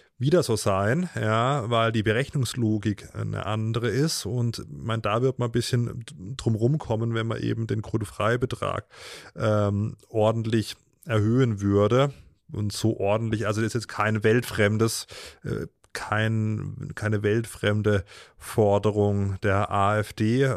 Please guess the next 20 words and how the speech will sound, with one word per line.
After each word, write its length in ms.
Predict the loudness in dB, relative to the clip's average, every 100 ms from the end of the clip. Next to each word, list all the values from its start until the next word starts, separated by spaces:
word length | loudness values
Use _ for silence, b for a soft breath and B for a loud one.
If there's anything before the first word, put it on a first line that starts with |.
| -4
wohl, 640 | -6 0 4 4 4 0 -6 -12
dass 300 | -4 -2 0
sie 240 | 0 0 -2
auch 220 | -2 -2
ein 100 | -2
paar 180 | -2 -2
weltfremde 720 | 0 -2 -2 -2 0 2 0 -2 B B B
Forderungen 640 | 0 6 6 6 4 4
im 100 | 2
Wahlprogramm 560 | 4 4 4 2 2 2
haben, 460 | 4 6 4 2 0
aber 240 | 2 2
heute 240 | 4 2
sprechen 380 | -2 -4 -2 0
wir 100 | 0
ja, 180 | 0 -2 B B B B 0 0
äh, 60 | 0 -4
über 300 | -2 2 4
die 460 | 2 0 2 4 2 -2 _ _ _
Steuern. 800 | -4 -2 4 4 6 4 0